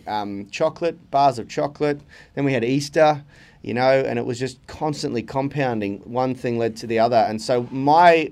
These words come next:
way, uh, uh, we identified that the weekend was the problem, you know, getting to Friday, we're exhausted with the kids at home. They'd come out of daycare, all of that sort of thing.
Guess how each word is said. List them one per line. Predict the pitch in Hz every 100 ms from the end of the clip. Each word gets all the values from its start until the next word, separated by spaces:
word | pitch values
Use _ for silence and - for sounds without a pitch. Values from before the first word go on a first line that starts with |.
| -
way, | - 123 139 135 131 131 - - -
uh, | 123 120
uh, | 101 120
we | 117 139
identified | 135 120 127 123 - 117 107
that | 110 113
the |
weekend | 107 120 120 123 113 107
was | 104
the | 101
problem, | 92 123 127 165 180
you | 135
know, | 117 123 143
getting | 123 117 113
to |
Friday, | 107 - 113 113 117 117 117 - - _ -
we're |
exhausted | 110 95 123 123 - 123 117
with | 104
the | 92
kids | - 139 113
at | 107
home. | 113 117 120 120 117
They'd | 107 101
come | - 117
out | 110
of | 92
daycare, | 117 113 113 120 117 120
all | 135
of | 123
that | 107
sort | 113 110
of | 107
thing. | 120 113 110